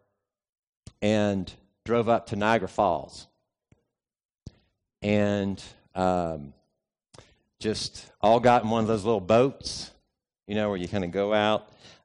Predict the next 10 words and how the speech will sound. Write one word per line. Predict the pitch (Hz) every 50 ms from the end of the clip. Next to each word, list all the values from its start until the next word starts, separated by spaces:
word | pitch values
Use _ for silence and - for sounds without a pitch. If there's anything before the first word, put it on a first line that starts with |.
| _ -
under | 107 113 110 113 107
the | 101
falls, | - - - 113 110 113 113 117 117 117 117 117 -
and | 95 92
they | - 120 110 104
take | - - 127 120 - -
you | 104
right | 98 104 107 110 110
up | 110 113 - -
there, | - 113 117 117 117 113 110 110 107 -